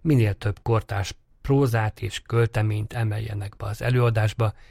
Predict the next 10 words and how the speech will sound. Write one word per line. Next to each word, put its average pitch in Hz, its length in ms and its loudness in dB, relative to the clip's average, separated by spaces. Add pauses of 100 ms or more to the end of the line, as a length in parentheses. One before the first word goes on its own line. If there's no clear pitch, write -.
(220)
hiszen 120 320 0
annak 123 420 2
idején 123 360 2
is 131 180 -2
az 117 240 -4
erdélyi 113 540 0
irodalom 107 520 0
népszerűsítése 110 1040 -4
volt 104 280 -6
az - 140 -12